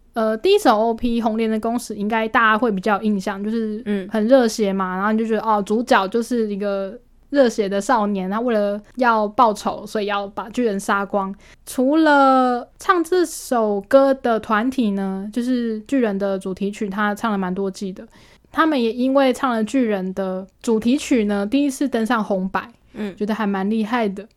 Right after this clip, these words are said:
Speaker 1: 巨人的主题曲有蛮多首的，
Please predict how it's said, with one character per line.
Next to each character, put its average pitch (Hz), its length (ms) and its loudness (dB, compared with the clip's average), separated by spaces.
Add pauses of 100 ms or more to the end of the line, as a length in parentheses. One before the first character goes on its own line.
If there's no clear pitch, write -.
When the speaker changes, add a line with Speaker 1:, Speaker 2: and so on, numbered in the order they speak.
(220)
Speaker 1:
巨 403 240 6
人 226 320 6
的 233 160 4
主 220 140 0
题 233 160 2
曲 254 100 -4
有 208 160 2
蛮 208 300 -2
多 233 180 2
首 214 320 -6
的， 226 160 -10